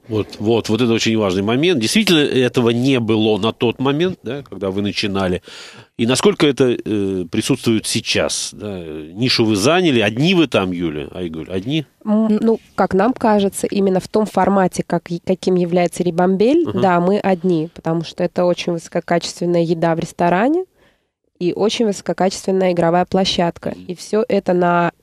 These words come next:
Speaker 2: большом очень пространстве. И самое главное, у нас, если взять глобально наше пространство, то оно поделено пятьдесят на пятьдесят.
Speaker 1: Мгм.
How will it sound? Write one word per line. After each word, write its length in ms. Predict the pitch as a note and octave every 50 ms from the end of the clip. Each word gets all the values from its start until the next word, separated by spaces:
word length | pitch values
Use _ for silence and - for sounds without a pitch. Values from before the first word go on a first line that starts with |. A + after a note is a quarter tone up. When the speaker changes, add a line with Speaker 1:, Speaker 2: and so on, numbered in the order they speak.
| _
Speaker 2:
большом 500 | - F3+ F3 F#3 G3+ F#3+ - - G3 F3
очень 240 | E3+ E3+ - F3+ E3+
пространстве. 720 | - - F3+ - - - G#3+ A3+ D4 D#4 - - - F#3+ -
И 100 | - F3+
самое 340 | - - G3 F#3+ F#3 F#3 F3
главное, 360 | F3 F#3 G3 A3+ B3 A#3 G3
у 40 | F3+ F3+
нас, 240 | F3+ F3+ F3+ -
если 220 | F#3+ F3 - - E3+
взять 400 | D#3+ E3 F#3 F3 - - - -
глобально 480 | D#3+ F3+ F#3 F3 F3+ F3 E3 D#3+ D#3+
наше 240 | D#3+ D#3+ E3 - -
пространство, 600 | - - F3+ - - A#3 B3+ D4+ D#4+ - - G3
то 120 | - - F#3
оно 160 | F#3 A3+ B3+
поделено 420 | - G#3 F3 F#3+ F#3 G3 G#3 A3+
пятьдесят 480 | G#3+ - F#3 E3+ E3+ - - G3+ - -
на 60 | G3
пятьдесят. 500 | - G3 F3+ F3 F3 - - E3+ E3+ -
Speaker 1:
Мгм. 220 | - - E3+ F#3